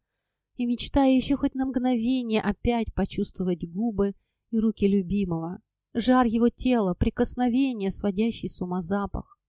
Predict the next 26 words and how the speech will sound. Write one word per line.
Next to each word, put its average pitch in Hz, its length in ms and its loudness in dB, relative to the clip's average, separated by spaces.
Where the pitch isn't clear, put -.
«Что - 220 2
за 190 140 4
странное 214 420 2
письмо 247 400 2
ты - 100 -2
написала?» 185 640 -2
прошептал 175 480 0
Роберт, 190 440 2
покрывая 196 460 0
шею 196 300 0
и 180 40 0
волосы 202 440 -4
короткими 180 540 -6
поцелуями. 180 760 -8
«Впрочем, - 560 -2
неважно». 175 600 -4
Он 262 140 2
развернул 302 500 8
меня 277 220 4
к - 60 -6
себе 247 400 4
и 196 40 4
обхватил 208 480 2
ладонями 196 560 4
мое 190 240 2
лицо. 185 500 -4